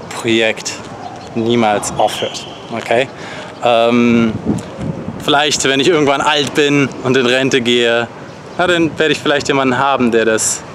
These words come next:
äh, für mich weitermacht. <laughs> Wir werden sehen. Ähm, genau, also das war die Bootstour. Ich hoffe, es hat dir gefallen. Ich hoffe, es hat dir auch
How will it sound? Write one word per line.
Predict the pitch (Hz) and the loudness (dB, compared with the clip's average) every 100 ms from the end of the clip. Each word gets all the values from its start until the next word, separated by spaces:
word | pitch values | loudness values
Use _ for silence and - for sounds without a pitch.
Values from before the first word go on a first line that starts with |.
| - - - - - | -18 -18 -18 -18 -4
äh, | 127 117 113 117 104 | 0 2 2 2 0
für | - | 0
mich | 123 127 - - - - - - - - | 2 2 0 -4 -10 -16 -16 -16 -6 -2
weitermacht. | 131 131 107 95 - - - | 0 0 2 0 -2 -14 -10
<laughs> | - - 151 - - - - - | -4 -4 -4 -10 -12 -12 -12 -2
Wir | 135 | 0
werden | 135 127 123 | 2 2 2
sehen. | - 113 98 95 - - - - - | 2 2 2 -2 -12 -16 -14 -14 -2
Ähm, | 135 135 147 160 | 0 2 2 2
genau, | 214 170 | 2 2
also | 156 170 | 2 4
das | 208 202 208 | 2 2 2
war | 208 233 240 226 165 156 | 2 2 0 -2 -4 -4
die | 196 190 190 190 175 - - - - - | 0 0 0 0 -4 -16 -18 -18 -10 0
Bootstour. | 180 214 - - - - - - - - - 247 294 294 262 - - - - - - - - | 2 2 -2 -6 -8 -12 -16 -18 -18 -8 0 2 4 2 -2 -12 -18 -16 -16 -16 -16 -16 -8
Ich | - | 0
hoffe, | 175 175 | 0 2
es | 196 - | 2 2
hat | 175 | 2
dir | 170 | 0
gefallen. | 151 - 147 165 202 208 165 | 0 2 2 4 2 0 -4
Ich | 135 151 | -4 -2
hoffe, | 143 | 2
es | 156 - | 0 0
hat | 139 151 | -2 0
dir | 143 | 2
auch | 143 151 | 2 0